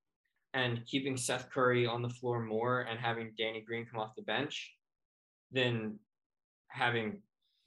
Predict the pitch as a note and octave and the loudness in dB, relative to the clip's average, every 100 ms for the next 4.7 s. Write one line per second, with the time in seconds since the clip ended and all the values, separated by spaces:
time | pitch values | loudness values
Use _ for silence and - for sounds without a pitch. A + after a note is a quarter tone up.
0 | B2 B2 C3 C3 C3 - B2+ B2 A#2 A#2 | -8 0 2 2 0 2 4 4 2 -2
1 | - A#2 A2+ A2 G#2+ - _ _ _ _ | -4 0 2 4 2 -2 _ _ _ _
2 | B2+ B2+ B2+ B2+ A#2+ A#2+ A#2+ A2+ G#2 G2 | -2 2 4 4 0 0 2 4 4 0
3 | - _ _ _ _ A2+ A#2 B2+ A#2 A2+ | -6 _ _ _ _ -10 -6 -2 0 2
4 | G#2+ G2+ G#2+ G#2+ B2 B2+ | 0 2 2 4 2 0